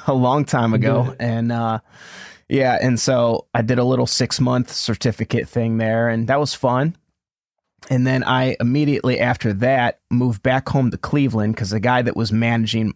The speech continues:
Speaker 1: managing my band happened to have a recording studio, so it was perfect. So he needed a guy to help the guy that was already there. So I went in there as an intern, and then two months later, the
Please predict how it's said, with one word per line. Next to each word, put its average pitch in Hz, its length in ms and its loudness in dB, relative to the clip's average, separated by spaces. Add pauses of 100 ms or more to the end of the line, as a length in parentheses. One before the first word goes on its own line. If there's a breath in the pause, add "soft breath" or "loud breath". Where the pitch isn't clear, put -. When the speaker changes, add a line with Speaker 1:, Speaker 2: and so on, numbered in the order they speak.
(120)
Speaker 1:
managing 113 420 0
my 95 140 -4
band 117 500 0 (560 soft breath)
happened 127 300 0
to 113 40 2
have 117 240 2
a 107 60 0
recording 120 460 0
studio, 107 520 0
so 110 180 0
it 76 80 0
was 101 120 -2
perfect. 123 500 -2
So 117 300 0
he 117 220 0
needed 117 320 0
a 104 40 -2
guy 110 400 0
to 107 420 -4 (340 soft breath)
help 143 240 0
the 135 80 0
guy 117 280 2
that 113 140 -2
was 107 140 0
already 113 260 2
there. 110 320 0
So - 180 -2
I 113 120 2
went 139 180 2
in 127 120 0
there 120 140 2
as 113 120 -2
an 98 100 -6
intern, 123 640 0 (460 soft breath)
and 120 200 2
then 123 120 2
two 156 180 0
months 127 280 2
later, 127 320 2
the 107 200 -2